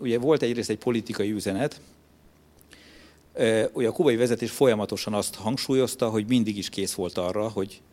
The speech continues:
és itt jönnek a, a fontos megállapítások, azonos feltételek mellett kölcsönös tiszteleten alapuló párbeszédet folytasson,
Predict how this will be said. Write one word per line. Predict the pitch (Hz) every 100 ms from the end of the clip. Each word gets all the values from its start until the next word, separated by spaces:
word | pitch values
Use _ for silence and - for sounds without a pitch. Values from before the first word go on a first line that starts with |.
| - - -
és | -
itt | 110 -
jönnek | 95 92
a, | 85 82 - - -
a | -
fontos | - 107 98 90
megállapítások, | 120 123 127 123 117 107 - 110 - - -
azonos | - 117 117 98
feltételek | - 101 98 98 95 85 -
mellett | 120 127 110 -
kölcsönös | - 120 104 95 90
tiszteleten | - 110 107 92 90
alapuló | 95 107 - 101
párbeszédet | 85 104 104 107 - 95 85
folytasson, | - 117 120 107 - 95